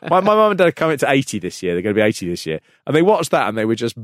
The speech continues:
Speaker 2: blown away
Speaker 1: <laughs>
Speaker 2: by what must have seemed like the future. I mean, it is just a, a, astonishing. It's very, very easy to forget that,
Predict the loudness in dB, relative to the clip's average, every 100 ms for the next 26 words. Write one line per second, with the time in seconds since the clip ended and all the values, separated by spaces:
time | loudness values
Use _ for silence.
0 | -16 -2 2 4 4 2 0 -2 -2 0
1 | 2 4 4 2 2 -2 -2 -4 0 2
2 | 4 2 2 -2 -2 -4 0 2 4 2
3 | 0 -2 0 0 -2 -8 -4 -2 -2 -2
4 | -6 -4 -4 0 -4 -2 -6 -4 -6 -2
5 | -2 -2 -8 -12 _ _ _ -6 -6 0
6 | 2 4 2 2 2 0 -10 _ 0 2
7 | 2 -2 -4 -6 -4 0 0 -4 _ _
8 | _ -6